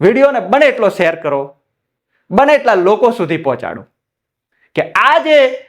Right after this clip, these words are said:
વિદ્યુત સહાયકની ભરતીવાળો જે ખેલ છે એ તમામ જાહેરાતોમાં થઈ રહ્યો છે, તમારા હક અધિકારો તમામ ક્ષેત્રોમાં ખતમ થઈ રહ્યા છે.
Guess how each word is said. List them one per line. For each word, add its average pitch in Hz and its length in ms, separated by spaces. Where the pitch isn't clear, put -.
વિદ્યુત 220 440
સહાયકની 226 680
ભરતીવાળો 220 600
જે 180 140
ખેલ 202 340
છે 117 280
એ 180 80
તમામ 247 720
જાહેરાતોમાં 156 680
થઈ 147 240
રહ્યો 104 220
છે, - 240
તમારા 190 400
હક 233 220
અધિકારો 180 680
તમામ 262 440
ક્ષેત્રોમાં 139 760
ખતમ 214 340
થઈ 143 200
રહ્યા 110 220
છે. - 260